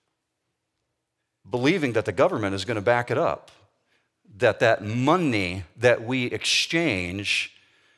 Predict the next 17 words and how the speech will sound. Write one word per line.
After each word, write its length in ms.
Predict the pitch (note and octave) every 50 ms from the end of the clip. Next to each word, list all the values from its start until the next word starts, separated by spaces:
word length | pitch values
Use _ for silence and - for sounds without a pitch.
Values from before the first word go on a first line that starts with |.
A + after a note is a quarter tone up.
| _ _ _ _ _ _ _ -
has 520 | A#2 B2 C3+ A#2+ A2+ A2+ G#2+ G#2 G2+ -
the 100 | - A#2+
good 380 | G2+ F#2+ C3+ D3 C#3 B2+ G#2 G2+
faith 480 | - - - E3 D#3+ C3+ A#2+ - -
of 160 | - A#2+ F#2+
the 80 | A2 G2+
government 500 | F#2 C3+ C#3 B2+ A2+ G2+ F#2 F2+ - E2+
behind 440 | G#2 G#2 F2+ B2+ C3+ C3 A#2+ F2+ C#2+
it. 320 | C#2+ - - - - - _ _ _ _ _ _ _
So 180 | - - B2 A2
we're 140 | A2 A#2
not 240 | A#2 B2 A#2+ A#2+ -
trading 360 | - - C#3+ C3+ B2+ A#2+ A#2
roosters 440 | A2+ B2 B2+ A#2+ - - B2+ A2+ G#2+
and 80 | A#2+ G#2+
chickens 400 | - D#3+ D3 - G2+ F#2+ E2+ G2+
anymore. 420 | F2+ F2 D#2+ D#2 D2+ D2+ D#2 -